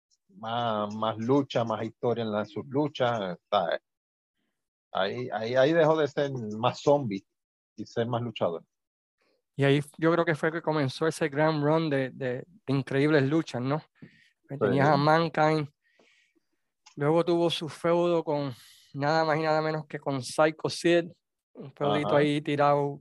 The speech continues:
Speaker 2: que termi-, culminó en WrestleMania trece. Esa lucha no fue la gran cosa.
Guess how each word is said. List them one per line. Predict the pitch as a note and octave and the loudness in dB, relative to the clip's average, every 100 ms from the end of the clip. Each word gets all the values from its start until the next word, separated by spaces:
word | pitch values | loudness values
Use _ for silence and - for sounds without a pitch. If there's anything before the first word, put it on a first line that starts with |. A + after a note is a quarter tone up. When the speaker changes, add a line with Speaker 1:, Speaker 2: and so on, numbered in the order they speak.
| - | -12
Speaker 2:
que | D3 | -10
termi-, | C#3 C#3 C#3 | -8 -6 -8
culminó | C#3+ C#3 C3+ C#3 | -4 -2 0 0
en | D3 | 2
WrestleMania | D3 - C#3+ D3 D3 | 0 0 -2 0 0
trece. | C3+ D#3 E3+ - D#3 - _ _ _ _ _ _ - | 2 4 4 2 -4 -6 _ _ _ _ _ _ -6
Esa | D3+ D#3 D#3+ | -2 2 4
lucha | E3+ E3+ | 4 2
no | D3+ | 2
fue | - | 2
la | D#3+ | 2
gran | D3+ C#3+ C#3 | 2 0 -2
cosa. | D#3+ D#3+ - | -2 -4 -6